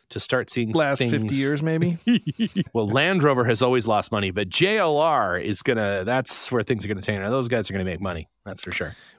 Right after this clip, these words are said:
Speaker 2: Maybe that's what it is. It's a clever accounting gimmick where J L R is now making a massive <laughs> profit, but Land Rover is,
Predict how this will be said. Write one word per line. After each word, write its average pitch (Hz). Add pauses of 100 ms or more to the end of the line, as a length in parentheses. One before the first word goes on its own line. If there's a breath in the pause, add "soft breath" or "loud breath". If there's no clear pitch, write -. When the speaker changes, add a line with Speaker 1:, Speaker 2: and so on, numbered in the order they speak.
(120)
Speaker 2:
Maybe 160
that's 147
what 135
it 127
is. 135
It's 139
a 127
clever 139
accounting 131
gimmick 123
where 127
J 139
L 139
R 156
is 123
now 143
making 143
a 131
massive 131
<laughs> -
profit, 143
but 143
Land 135
Rover 135
is, 127